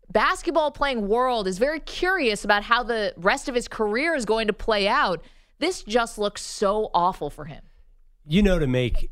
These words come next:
Speaker 2: an N B A championship omelet, you have to break some eggs, Maggie.
Speaker 1: <laughs>
Speaker 2: So yesterday, Kevin Durant
Speaker 1: Yeah.
Speaker 2: made an impossible scenario for the owner. You have to break up Steve Nash and Sean Marks, the G M and the coach, or I'm gone. He wants out.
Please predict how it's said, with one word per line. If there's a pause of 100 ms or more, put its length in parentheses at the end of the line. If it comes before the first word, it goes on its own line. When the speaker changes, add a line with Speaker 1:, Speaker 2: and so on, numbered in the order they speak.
(100)
Speaker 2:
an
N
B
A
championship
omelet,
you
have
to
break
some
eggs,
Maggie.
Speaker 1:
<laughs> (140)
Speaker 2:
So
yesterday,
Kevin
Durant
Speaker 1:
Yeah. (280)
Speaker 2:
made
an
impossible
scenario
for
the
owner. (200)
You
have
to
break
up
Steve
Nash
and
Sean
Marks,
the
G
M
and
the
coach, (260)
or
I'm
gone. (180)
He
wants
out.